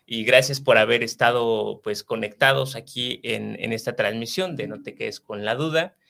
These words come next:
Les recordamos que se transmitió a través de, eh, las páginas del Consejo de Ciencia y Tecnología, del Museo de Ciencias del Estado de Morelos y del Centro Morelense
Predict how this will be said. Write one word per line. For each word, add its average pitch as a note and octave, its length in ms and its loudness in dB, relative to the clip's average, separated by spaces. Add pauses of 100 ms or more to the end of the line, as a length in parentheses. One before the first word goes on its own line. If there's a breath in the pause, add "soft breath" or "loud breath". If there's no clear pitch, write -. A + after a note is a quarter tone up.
(220 soft breath)
Les A2+ 180 -6
recordamos C3 560 -2
que A2+ 320 -2
se - 200 -8
transmitió B2 500 -4
a E3 80 -4
través A2 480 -2
de, G#2 640 -6
eh, G2+ 300 -8
las G2+ 200 -10
páginas A2 540 -8
del G2 180 -14
Consejo G#2+ 460 -14
de G2+ 80 -8
Ciencia G#2+ 300 -16
y - 40 -20
Tecnología, A2 760 -10
del G#2 320 -6
Museo G#2 360 -6
de G#2+ 140 -6
Ciencias A#2 640 -6
del G#2+ 140 -8
Estado A#2+ 260 -4
de A#2 40 -10
Morelos D#3+ 480 -4 (400)
y A2 140 -12
del G#2 220 -6
Centro B2 320 -8
Morelense A#2+ 720 -6